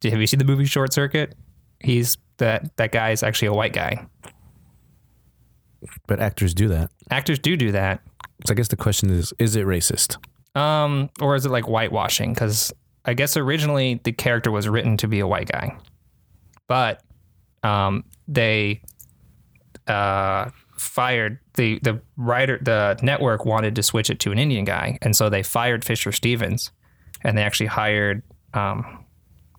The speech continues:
Speaker 1: see if I can find his name, the actor from, have you ever seen the show Perfect Strangers?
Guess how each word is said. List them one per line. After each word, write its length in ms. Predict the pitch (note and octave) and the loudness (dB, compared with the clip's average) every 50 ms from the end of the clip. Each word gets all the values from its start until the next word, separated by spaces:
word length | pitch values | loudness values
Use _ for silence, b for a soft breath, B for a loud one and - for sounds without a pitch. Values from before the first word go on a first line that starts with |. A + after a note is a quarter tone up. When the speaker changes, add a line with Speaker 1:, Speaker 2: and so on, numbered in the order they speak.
| _ - - _ - _ _ - _ _ _ _ _ - - | _ -20 -20 _ -20 _ _ -20 _ _ _ _ _ -10 -4
Speaker 1:
see 80 | - D#3+ | -2 -2
if 40 | B2+ | -2
I 40 | A2 | 0
can 120 | - B2+ | -2 0
find 120 | - A#2+ A2+ | 0 0 -2
his 140 | - - - | -2 -2 -2
name, 180 | B2 A#2 A#2+ | -2 -2 -2
the 160 | B2 B2 B2 A#2 | 0 0 0 2
actor 340 | A#2+ B2 - - B2 A#2 A2 | 0 -2 0 0 0 0 0
from, 420 | - - - A2+ A2 G#2 G#2 G2+ G2 | -2 0 0 2 2 2 2 2 0
have 80 | G2+ - _ _ _ _ _ _ _ _ _ _ _ _ _ _ - | -2 -4 _ _ _ _ _ _ _ _ _ _ _ _ _ _ -2
you 60 | A#2+ | 0
ever 80 | A#2 G#2+ | 0 2
seen 160 | - B2 A#2+ | 2 2 2
the 60 | A2 | 2
show 580 | - - - A#2 A2+ A2 G#2+ G#2 G#2 G#2 G#2 - _ _ _ _ _ _ _ _ _ _ _ _ _ _ _ _ _ _ _ _ _ _ _ _ _ _ _ _ _ _ _ _ _ _ _ _ _ _ _ _ _ _ _ _ _ _ _ - _ _ _ _ - - _ _ _ _ | 0 0 2 2 2 2 2 0 0 -2 -4 -6 _ _ _ _ _ _ _ _ _ _ _ _ _ _ _ _ _ _ _ _ _ _ _ _ _ _ _ _ _ _ _ _ _ _ _ _ _ _ _ _ _ _ _ _ _ _ _ -20 _ _ _ _ -20 -20 _ _ _ _
Perfect 300 | - C3 A#2 - A2+ - | -2 -2 0 0 0 0
Strangers? 540 | - - A2 A2+ A#2+ B2+ B2+ C3+ C3+ - | 0 2 2 2 2 2 2 0 0 -2